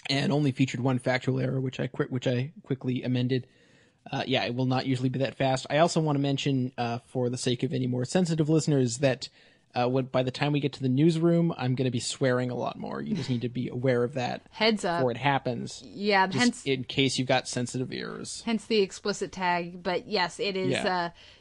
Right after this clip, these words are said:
Speaker 2: uh, <laughs> yeah, it's gonna be hard for you to talk newsroom, I would expect,
Speaker 1: Yeah.
Speaker 2: without some,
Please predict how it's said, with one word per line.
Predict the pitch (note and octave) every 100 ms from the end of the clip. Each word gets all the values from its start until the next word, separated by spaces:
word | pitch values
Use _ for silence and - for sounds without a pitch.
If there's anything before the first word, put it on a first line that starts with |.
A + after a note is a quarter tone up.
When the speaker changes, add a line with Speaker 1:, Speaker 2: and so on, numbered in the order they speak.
| _ - G3
Speaker 2:
uh, | F#3+ -
<laughs> | F#2
yeah, | C#3 A3 G3 E3+ - -
it's | G#3+ -
gonna | C#4+ B3
be | A#3+
hard | A3+ G#3+
for | G3
you | G#3+ G#3+
to | F#3+
talk | A3 G3 F#3
newsroom, | G#3 G3 F#3 F#3 E3
I | - F3+
would | F#3+ F#3
expect, | - - - F#3+ -
Speaker 1:
Yeah. | - A3+
Speaker 2:
without | G#3+ G3 E3+
some, | - F#3 F3